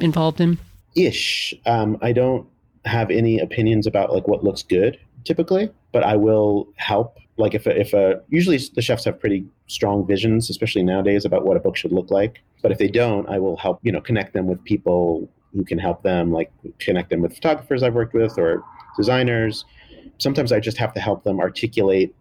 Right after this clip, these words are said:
Speaker 2: what they don't like about something or what they do like about something. Like, a designer will be like, "How do you like these pages?" And if you don't have the vocabulary, which I also don't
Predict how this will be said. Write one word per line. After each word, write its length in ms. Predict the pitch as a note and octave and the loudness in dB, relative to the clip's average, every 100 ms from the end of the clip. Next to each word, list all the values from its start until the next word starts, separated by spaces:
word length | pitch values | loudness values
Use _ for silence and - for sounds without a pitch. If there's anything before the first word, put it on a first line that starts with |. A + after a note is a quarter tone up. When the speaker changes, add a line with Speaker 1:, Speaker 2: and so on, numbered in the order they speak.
| _ - | _ -2
Speaker 2:
what 200 | A2+ - | 0 0
they 120 | F#2+ | 0
don't 260 | G#2 G2+ | 0 0
like 200 | G#2+ G#2+ | -2 -2
about 240 | A#2 A2 - | 0 -2 0
something 300 | A#2 A#2 G#2+ | -4 0 -2
or 40 | |
what 80 | F2 | 0
they 80 | F2+ | 0
do 140 | G2+ | 2
like 180 | G#2 G#2+ | 2 2
about 200 | A#2+ A#2 | -2 -2
something. 380 | - B2+ C3+ C#3 - _ - | -4 -6 -6 -6 -12 _ -2
Like, 100 | G#2+ | 0
a 20 | |
designer 360 | A2+ A2+ A#2+ A#2 | 2 2 0 0
will 80 | G2 | 2
be 100 | G#2 | 2
like, 200 | G2+ - _ _ | 0 -4 _ _
"How 120 | - | -2
do 80 | B2 | 2
you 80 | C#3+ | 2
like 180 | D3 D3 | 2 0
these 160 | D#3 | -2
pages?" 600 | - F#3+ G#3 F2+ D#2+ - - _ _ _ _ _ | 0 -2 0 -2 -4 -10 -16 _ _ _ _ _
And 300 | B2+ A2 G#2 | 0 0 0
if 160 | A2 A2 | -2 0
you 80 | A#2 | 2
don't 140 | C3 | 2
have 160 | C3 A2+ | 0 0
the 60 | |
vocabulary, 600 | G2+ - B2 B2+ F#2 F2+ | -2 0 0 2 0 0
which 160 | F2+ - | 0 0
I 140 | G#2 | 0
also 320 | - A#2 - | 2 0 -2
don't 300 | E2+ D#2 F2+ | -4 -4 -6